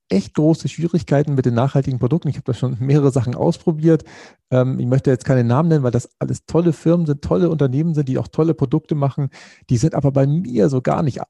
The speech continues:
angekommen. Äh, ich weiß auch, die eine Situation, wo ich mit den Kindern unter der Dusche stand, ich da im Prinzip mal wieder so ein neues Produkt ausprobiert habe und die Kinder einfach nur zu mir gesagt haben, „Papa, du stinkst“, wo ich dachte, okay, ähm,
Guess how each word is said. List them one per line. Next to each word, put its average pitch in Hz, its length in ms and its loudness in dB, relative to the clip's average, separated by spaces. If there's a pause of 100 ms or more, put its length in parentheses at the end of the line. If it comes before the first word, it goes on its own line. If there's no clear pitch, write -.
angekommen. 101 640 -2 (340)
Äh, 113 120 0
ich - 120 -4
weiß 131 160 2
auch, 135 160 2
die 160 160 -4
eine 143 140 2
Situation, 151 520 0
wo 139 60 0
ich 135 120 -4
mit 135 100 -4
den 127 120 -4
Kindern 160 220 0
unter 139 160 -2
der 135 80 2
Dusche 151 240 -2
stand, 151 280 -2
ich 165 140 -10
da 143 80 -2
im 131 100 -2
Prinzip - 320 -6
mal 131 120 -2
wieder 135 140 2
so 131 100 -4
ein 131 240 -4 (140)
neues 139 260 0
Produkt 147 340 -4
ausprobiert 147 540 -2
habe 143 140 -2 (380)
und 131 100 -4
die 127 80 -2
Kinder 147 280 0
einfach 131 140 0
nur 139 180 2
zu - 140 -6
mir 139 80 0
gesagt 131 260 0
haben, 131 200 0
„Papa, 131 360 0 (140)
du 127 100 -2
stinkst“, 147 500 -2
wo 131 80 -6
ich 131 80 -2
dachte, 127 220 -2
okay, 139 360 2 (160)
ähm, 120 260 -2